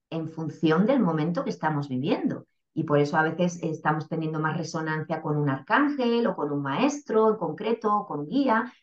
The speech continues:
porque cada uno tiene sus atributos y sus virtudes, ¿no?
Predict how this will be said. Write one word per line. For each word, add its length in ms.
porque 220
cada 180
uno 180
tiene 160
sus 180
atributos 500
y 480
sus 260
virtudes, 520
¿no? 180